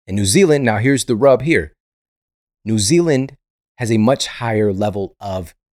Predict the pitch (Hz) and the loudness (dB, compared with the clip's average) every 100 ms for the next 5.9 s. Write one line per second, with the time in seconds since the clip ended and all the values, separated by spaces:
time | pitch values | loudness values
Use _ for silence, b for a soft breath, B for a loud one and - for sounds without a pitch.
0 | _ _ _ - 190 - 98 - - 110 | _ _ _ -8 -8 -4 -4 -4 -4 -4
1 | - 113 107 104 90 92 120 - - 117 | 0 2 2 0 -2 0 0 0 -6 -4
2 | 110 120 110 117 107 - 117 113 110 104 | -2 -2 -4 -6 -10 -10 -8 -4 -4 -4
3 | - 143 175 190 92 71 _ _ _ _ | 0 4 4 4 2 -4 _ _ _ _
4 | 95 117 104 98 80 - _ _ _ - | -2 0 0 -4 -8 -18 _ _ _ -4
5 | 117 98 - 117 90 - - - | 0 0 0 -2 -2 -6 -10 -20